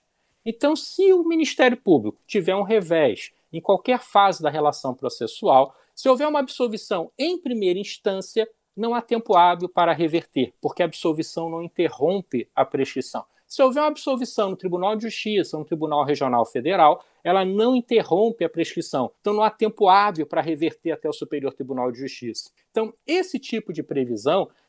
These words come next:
ela parece retirar a possibilidade de se atribuir eficácia ao artigo trinta e sete, parágrafo quarto.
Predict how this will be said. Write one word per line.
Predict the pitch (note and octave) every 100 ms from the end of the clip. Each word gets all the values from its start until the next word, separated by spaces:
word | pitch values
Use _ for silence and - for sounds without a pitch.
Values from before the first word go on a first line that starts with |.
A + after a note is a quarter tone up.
| _ _ -
ela | F3 G3
parece | - A#3 F3 E3 - F3
retirar | - C4+ D#4+ - C4 F#3+ G3 C4+ -
a | -
possibilidade | - C#4 C#4+ A3+ A#3+ G#3 D#3+ C#3+ D#3+ G3+ _
de | G3+
se | -
atribuir | G#3 G#3+ G#3 G#3 G3
eficácia | G3+ C4 - F#3 E3+ E3 - G3+
ao | - F#3
artigo | - - F3
trinta | E3+ F3+ F3+
e |
sete, | E3+ - D3 -
parágrafo | D#3+ D3+ D3 D3 G3+
quarto. | D3 C3 -